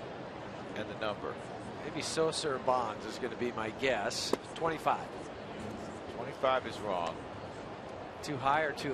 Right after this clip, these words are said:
Speaker 2: low? I mean, you don't even give me a
Speaker 1: Debating how much help I'm gonna give you. Uh,
Speaker 2: <laughs>
Speaker 1: too low
Speaker 2: Too
Speaker 1: on the
Speaker 2: low.
Speaker 1: number.
Speaker 2: Okay.
Speaker 1: And you have to think, I mean, Sosa is a monster, but, I mean, he didn't play the Rockies
Speaker 2: As many
Speaker 1: nineteen
Speaker 2: times, so
Speaker 1: times,
Speaker 2: that's
Speaker 1: so
Speaker 2: why
Speaker 1: it's
Speaker 2: it's
Speaker 1: gotta
Speaker 2: going
Speaker 1: be
Speaker 2: to
Speaker 1: in the
Speaker 2: Bonds.
Speaker 1: division. Swung on and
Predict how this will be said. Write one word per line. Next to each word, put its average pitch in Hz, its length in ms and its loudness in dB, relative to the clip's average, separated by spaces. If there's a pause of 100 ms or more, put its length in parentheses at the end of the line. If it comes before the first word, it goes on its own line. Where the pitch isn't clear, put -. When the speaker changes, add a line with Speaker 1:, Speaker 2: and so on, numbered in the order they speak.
Speaker 2:
low? 147 140 8
I 127 100 4
mean, 135 180 -2
you 135 100 0
don't 135 180 0
even 135 180 -2
give 139 140 4
me 143 100 2
a 117 100 2 (1300)
Speaker 1:
Debating 110 280 2
how 95 120 -2
much 90 180 -4
help 92 160 0 (140)
I'm 90 80 -4
gonna 85 160 -4
give - 100 2
you. 117 60 8
Uh, 120 260 8
Speaker 2:
<laughs> - 80 -10
Speaker 1:
too 180 300 0
low 127 560 8
Speaker 2:
Too - 80 2
Speaker 1:
on 113 140 6
the 113 80 -2
Speaker 2:
low. 107 100 -4
Speaker 1:
number. 120 380 4
Speaker 2:
Okay. 123 320 4
Speaker 1:
And 127 100 0
you 147 60 0
have 160 180 4
to 123 80 -2
think, 113 260 2 (160)
I - 40 -6
mean, 104 160 -4
Sosa 135 500 2 (800)
is - 80 -6
a 101 120 -2
monster, 117 520 2
but, 87 160 2
I - 300 -6
mean, 98 160 -4
he 120 40 -4
didn't 113 200 -4
play 110 160 4
the 95 100 2
Rockies 104 420 4 (100)
Speaker 2:
As - 60 -4
many 156 140 6 (100)
Speaker 1:
nineteen 160 120 8
Speaker 2:
times, 120 220 2
so - 120 4
Speaker 1:
times, 131 80 6
Speaker 2:
that's 135 180 6
Speaker 1:
so 135 60 4
Speaker 2:
why 135 80 8
Speaker 1:
it's 127 100 2
Speaker 2:
it's - 20 10
Speaker 1:
gotta 131 120 8
Speaker 2:
going 127 100 6
Speaker 1:
be 113 60 4
Speaker 2:
to - 0 -
Speaker 1:
in - 20 -4
the - 40 4 (220)
Speaker 2:
Bonds. 90 160 2
Speaker 1:
division. - 80 4 (760)
Swung 117 220 2
on 123 180 4
and 117 80 0